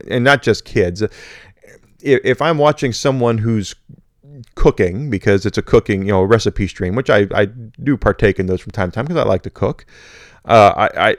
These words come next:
I'm okay with those, but then you click on somebody else and then all of a sudden you're watching someone ride a poo noodle in a hot tub. I don't, I just, to me, that's not my thing. Now, uh,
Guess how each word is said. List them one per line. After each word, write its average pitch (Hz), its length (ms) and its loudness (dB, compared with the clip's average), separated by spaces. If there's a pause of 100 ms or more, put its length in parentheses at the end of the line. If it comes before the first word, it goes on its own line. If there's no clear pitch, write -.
(100)
I'm 123 160 0
okay 165 320 2
with 156 160 0
those, 135 340 6
but 113 160 -4
then 135 200 -4
you 117 100 -4
click - 240 -4
on 123 100 -4
somebody 113 400 -4
else 127 240 2
and 110 140 -2
then 110 80 -2
all 107 140 2
of 104 60 0
a - 40 -10
sudden 107 340 0
you're 101 480 0 (200)
watching 107 320 0
someone 101 580 0 (460)
ride 110 260 8
a 104 40 4
poo 117 280 2
noodle 101 320 0
in 92 80 -2
a 92 80 -2
hot 113 280 -2
tub. 87 280 -4
I 92 80 -2
don't, 104 300 -4
I 107 100 -12
just, 104 400 -10
to 120 100 -6
me, 120 140 0
that's 110 260 2
not 101 160 -2
my 98 140 -6
thing. 101 460 -4
Now, 95 300 -2
uh, 95 480 -2